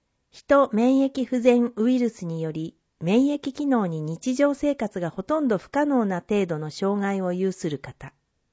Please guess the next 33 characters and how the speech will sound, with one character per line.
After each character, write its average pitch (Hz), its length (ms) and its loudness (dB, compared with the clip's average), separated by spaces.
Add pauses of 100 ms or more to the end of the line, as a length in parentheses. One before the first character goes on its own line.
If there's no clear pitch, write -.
(600)
な 202 180 -2
お、 175 120 -6 (240)
医 277 100 -2
師 277 160 -2
の 208 120 2
診 226 300 -2
断 262 200 0
書 254 180 -6
等 254 240 0
が 190 140 -2
必 - 300 -10
要 151 200 -4
で 139 160 -10
す。 - 180 -20 (1500)
予 202 140 2
防 294 200 2
接 320 180 0
種 196 220 -4
の 160 100 -2
種 220 200 -2
類、 165 240 -4 (760)
回 226 260 0
数、 190 420 -6 (600)
個 208 160 0
人 269 320 0
負 - 160 -12
担 208 260 -2
額。 - 300 -18 (1800)
生 240 360 2
ワ 262 140 -2
ク - 100 -16
チ 151 200 -10
ン、 127 120 -12